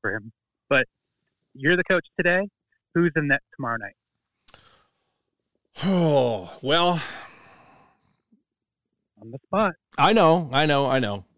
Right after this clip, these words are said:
Speaker 2: I, if I'm the coach
Speaker 1: Yeah.
Speaker 2: today, it's Elvis.
Speaker 1: Okay.
Speaker 2: It's
Speaker 1: All right.
Speaker 2: Elvis. I mean,
Speaker 1: Fair.
Speaker 2: he's still,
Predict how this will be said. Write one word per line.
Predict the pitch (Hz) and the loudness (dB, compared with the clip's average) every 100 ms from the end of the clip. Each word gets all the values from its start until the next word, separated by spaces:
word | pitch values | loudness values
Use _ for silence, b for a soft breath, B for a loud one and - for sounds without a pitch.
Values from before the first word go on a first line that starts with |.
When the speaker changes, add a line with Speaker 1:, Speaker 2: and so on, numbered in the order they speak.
| _ | _
Speaker 2:
I, | 151 170 | -4 0
if | 165 | 2
I'm | 214 | 2
the | 196 | 4
coach | 165 156 | 2 2
Speaker 1:
Yeah. | 151 | 0
Speaker 2:
today, | 139 127 | 2 2
it's | - | 0
Elvis. | 101 98 - - _ _ _ _ _ _ _ _ _ 135 | -2 -6 -12 -20 _ _ _ _ _ _ _ _ _ -2
Speaker 1:
Okay. | 160 143 _ - | 0 -2 _ -12
Speaker 2:
It's | 120 | -2
Speaker 1:
All | 131 117 | 0 2
right. | 113 | 2
Speaker 2:
Elvis. | |
I | 135 | 4
mean, | 135 131 | 6 4
Speaker 1:
Fair. | |
Speaker 2:
he's | 151 | 2
still, | - 160 160 143 | 4 4 6 2